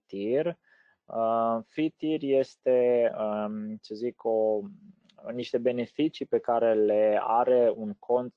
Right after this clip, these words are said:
uh, A W S creat. Uh, de regulă sunt valabile un an de zile, aceste beneficii, și practic vă permit să utilizați anumite servicii, uh, timp de un an de zile fără să plătiți. Uh, desigur, sunt niște,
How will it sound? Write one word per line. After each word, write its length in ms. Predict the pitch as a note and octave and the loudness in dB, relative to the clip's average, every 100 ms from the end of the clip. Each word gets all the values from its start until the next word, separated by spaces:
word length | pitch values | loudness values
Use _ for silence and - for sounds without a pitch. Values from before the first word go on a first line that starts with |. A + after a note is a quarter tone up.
| _ - | _ -12
uh, 120 | - | -4
A 340 | G#2 G2+ G2 A2+ | -2 0 0 0
W 60 | A2 | -2
S 140 | - A2+ - | -2 -4 -4
creat. 560 | - G2+ F#2 G2 B2+ _ - - | -4 -2 0 0 -2 _ -20 -18
Uh, 280 | - G#2+ G#2+ | -10 -8 -2
de 120 | A2 | 2
regulă 340 | A#2 B2 B2 | 2 4 2
sunt 400 | A2 - A2+ A2 - | -2 -6 -10 -10 -4
valabile 520 | G#2+ A2 A#2 A2+ G#2+ | 0 2 2 0 0
un 160 | G#2 G#2+ | 0 -2
an 200 | A2 G#2+ | -4 -2
de 100 | G2 | -4
zile, 600 | F2+ F#2+ F#2 G2+ A#2+ C3 | -4 -12 -6 -2 -2 -4
aceste 340 | G#2 - G#2 G#2+ | -12 -16 -12 -6
beneficii, 680 | G#2+ G2 - C3 - D#3+ - _ _ _ | -6 -6 -8 -10 -8 -10 -10 _ _ _
și 180 | _ G3 | _ -4
practic 500 | F#3+ D3 D3 D#3 C#3+ | 0 0 0 -4 0
vă 140 | C#3 | 0
permit 540 | B2+ B2 A#2+ B2+ D3 D3 | 2 2 0 -2 -6 -6
să 140 | - | 0
utilizați 840 | C3+ B2+ B2+ A#2+ A2+ B2 B2+ B2 | 0 2 -2 -2 0 2 2 0
anumite 600 | - G#2+ G#2 A2+ C#3 - | -8 -8 -8 -8 -8 -4
servicii, 1080 | E3 - C#3 A#2 A2 G2+ - - A#2 C3+ D#3+ - | -6 -4 -6 -6 -8 -8 -12 -10 -6 -6 -8 -8
uh, 440 | A2 A2 G#2+ G#2+ G#2+ - | -4 -2 -4 -6 -8 -12
timp 240 | - C#3+ | -12 -2
de 100 | C3+ | 0
un 140 | B2 A#2+ | 0 0
an 200 | A#2+ A#2+ | -2 0
de 100 | G#2 | 0
zile 460 | G#2 A2 A#2+ B2 | 0 -2 2 2
fără 280 | A#2+ B2+ A#2+ | 2 0 0
să 180 | A2 G#2 | -2 -6
plătiți. 680 | - G2+ - F#2 - - _ _ _ _ _ _ | -4 -4 -4 -14 -14 -20 _ _ _ _ _ _
Uh, 320 | - A2 A2 | -4 -2 0
desigur, 440 | A#2 - D3 D3+ C#3 | -2 -4 -2 0 0
sunt 240 | - C#3 | -2 -8
niște, 600 | C#3 - A#2 A2 G#2+ - | -8 -6 0 4 4 0